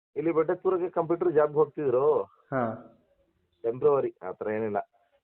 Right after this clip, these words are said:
Speaker 2: ಹ್ಮ್, ಹ್ಮ್, ಹ್ಮ್, ಹ್ಮ್, ಹ್ಮ್. ಒಟ್ಟು ಕೂಲಿ
Speaker 1: ಆಮೇಲೆ ನಮ್ಮ
Speaker 2: ಮಾಡ್ಕೊಂಡು
Speaker 1: ಅಣ್ಣ
Speaker 2: ಬದುಕ್ತಿರುವಂತ ಕುಟುಂಬ ಹಾಗಾದ್ರೆ.
Speaker 1: ಹಾ, ಕೂಲಿ ಮಾಡ್ಕೊಂಡು ಓದ್ತಿದ್ದ ಕುಟುಂಬ ಇದು.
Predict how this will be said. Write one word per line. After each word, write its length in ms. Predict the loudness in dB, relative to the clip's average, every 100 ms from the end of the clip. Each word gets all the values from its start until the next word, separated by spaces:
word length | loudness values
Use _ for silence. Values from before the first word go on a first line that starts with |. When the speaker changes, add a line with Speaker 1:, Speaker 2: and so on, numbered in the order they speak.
| _ -10
Speaker 2:
ಹ್ಮ್, 160 | -8
ಹ್ಮ್, 160 | -8 -8
ಹ್ಮ್, 160 | -8
ಹ್ಮ್, 200 | -10 -12
ಹ್ಮ್. 160 | -12 -14 -16 -20 -4
ಒಟ್ಟು 180 | 0 2
ಕೂಲಿ 120 | 4
Speaker 1:
ಆಮೇಲೆ 140 | 4 6
ನಮ್ಮ 120 | 4
Speaker 2:
ಮಾಡ್ಕೊಂಡು 360 | 4 2 2 2
Speaker 1:
ಅಣ್ಣ 100 | 2
Speaker 2:
ಬದುಕ್ತಿರುವಂತ 480 | 2 0 2 2
ಕುಟುಂಬ 320 | 0 -2 0 2
ಹಾಗಾದ್ರೆ. 360 | 2 -2 -4 -8 _ _ _ _ _ _
Speaker 1:
ಹಾ, 200 | -2 0 0
ಕೂಲಿ 280 | 0 0
ಮಾಡ್ಕೊಂಡು 360 | 0 0 -2 0
ಓದ್ತಿದ್ದ 520 | 0 -2 -2 -2 -2
ಕುಟುಂಬ 360 | -4 -8 -2 0
ಇದು. 180 | -2